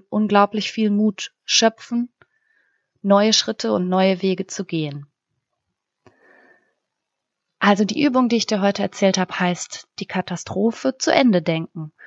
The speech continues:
Und damit möchte ich auf keinen Fall zu wilden Katastrophisierungsideen anregen oder dass du dir noch mehr Angst einjagst selber, sondern dass du wirklich ernsthaft deinen ängstlichen Gedanken auf den Grund gehst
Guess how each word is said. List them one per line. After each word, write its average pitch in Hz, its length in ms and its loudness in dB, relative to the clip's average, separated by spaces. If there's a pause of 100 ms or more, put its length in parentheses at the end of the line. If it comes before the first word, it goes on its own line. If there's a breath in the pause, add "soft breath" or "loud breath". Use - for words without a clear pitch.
(200 loud breath)
Und 190 140 -4
damit 208 260 0
möchte 208 220 -4
ich - 120 -6
auf - 180 -10
keinen 269 400 2
Fall 208 540 0 (420 soft breath)
zu 180 240 -4
wilden 233 400 4
Katastrophisierungsideen 196 1300 0
anregen 175 680 -2 (420)
oder 190 180 4
dass 190 240 0
du 185 100 0
dir 175 460 0 (560)
noch 247 240 2
mehr 196 260 4
Angst 196 320 -4
einjagst 175 640 0
selber, 165 420 0 (380 loud breath)
sondern 196 320 2
dass 196 160 2
du 185 180 -4
wirklich 247 400 0
ernsthaft 214 680 0 (720 soft breath)
deinen 190 260 4
ängstlichen 220 520 0
Gedanken 190 520 -2
auf 175 160 -2
den 190 160 -2
Grund 226 360 -2
gehst 277 520 -4